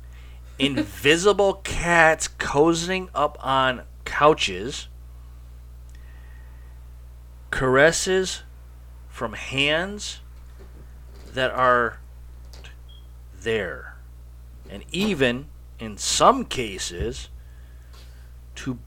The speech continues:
Speaker 2: borrow the technician's parlance of Ghostbusters, in quotation, free-floating, full torso, vaporous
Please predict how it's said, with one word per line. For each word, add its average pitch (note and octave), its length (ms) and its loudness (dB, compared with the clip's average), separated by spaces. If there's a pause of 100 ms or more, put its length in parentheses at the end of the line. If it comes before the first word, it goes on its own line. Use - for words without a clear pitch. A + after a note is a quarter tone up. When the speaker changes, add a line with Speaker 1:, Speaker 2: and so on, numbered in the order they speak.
(100)
Speaker 2:
borrow F3+ 720 6 (240)
the A#2+ 100 -2
technician's D3+ 1120 -4 (760)
parlance C#3+ 1120 4 (300)
of B2+ 320 2 (460)
Ghostbusters, B2 1040 4 (840)
in A#2+ 160 -8
quotation, B2 720 -4 (1200)
free-floating, D#3+ 1200 0 (100)
full E3 680 0
torso, C3 800 2 (460)
vaporous D3+ 760 -2